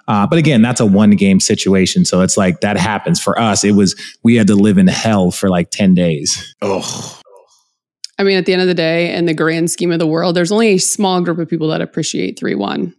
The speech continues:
Speaker 1: Yeah. And it,
Speaker 3: We
Speaker 1: we're,
Speaker 3: are.
Speaker 1: we're, we are. Yeah. All
Speaker 2: Yeah.
Speaker 1: in, well, everyone in Ohio.
Speaker 3: <laughs> Very true. And around the world
Speaker 2: Which
Speaker 3: that
Speaker 2: is
Speaker 3: are
Speaker 2: a lot
Speaker 3: Cavs
Speaker 2: of
Speaker 3: fans.
Speaker 2: people. God, Ohio people are everywhere.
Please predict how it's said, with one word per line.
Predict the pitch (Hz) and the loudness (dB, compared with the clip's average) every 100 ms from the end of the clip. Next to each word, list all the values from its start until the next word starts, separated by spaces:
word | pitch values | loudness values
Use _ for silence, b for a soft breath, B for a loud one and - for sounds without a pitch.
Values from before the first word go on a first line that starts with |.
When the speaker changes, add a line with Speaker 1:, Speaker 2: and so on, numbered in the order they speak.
| _ | _
Speaker 1:
Yeah. | 104 90 80 - | 0 0 -2 -4
And | 113 104 | 2 4
it, | |
Speaker 3:
We | 92 98 | 4 2
Speaker 1:
we're, | 92 | 2
Speaker 3:
are. | - 123 | 2 2
Speaker 1:
we're, | 104 | 4
we | 113 | 4
are. | 98 82 78 - | 2 0 -4 -2
Yeah. | 113 - - | 0 0 0
All | 131 | 0
Speaker 2:
Yeah. | 127 | 2
Speaker 1:
in, | 107 - 131 | 2 0 0
well, | 165 - | 2 2
everyone | 156 175 185 175 | 0 2 4 4
in | 147 | 4
Ohio. | 123 104 90 78 - - - | 2 2 0 0 -4 -10 -2
Speaker 3:
<laughs> | 285 - - - 285 - 302 320 - _ | 0 2 2 -2 -4 -2 -2 -2 -10 _
Very | 208 | -2
true. | 185 165 - | 0 -4 -4
And | 233 240 | -2 0
around | 214 | 2
the | 190 | 2
world | 160 | 2
Speaker 2:
Which | 160 | 2
Speaker 3:
that | 170 | 2
Speaker 2:
is | 147 | 2
Speaker 3:
are | 120 | 0
Speaker 2:
a | 107 | 0
lot | 143 | 0
Speaker 3:
Cavs | |
Speaker 2:
of | 226 - | 0 -2
Speaker 3:
fans. | - | 2
Speaker 2:
people. | 220 233 - | 2 2 -8
God, | - 139 165 - - | -6 -4 -4 -6 -16
Ohio | - - 285 294 82 82 - | -14 -4 -2 -2 -2 -6 -6
people | - 165 | -2 0
are | 87 95 | 0 0
everywhere. | 220 254 - - | 0 0 -2 -8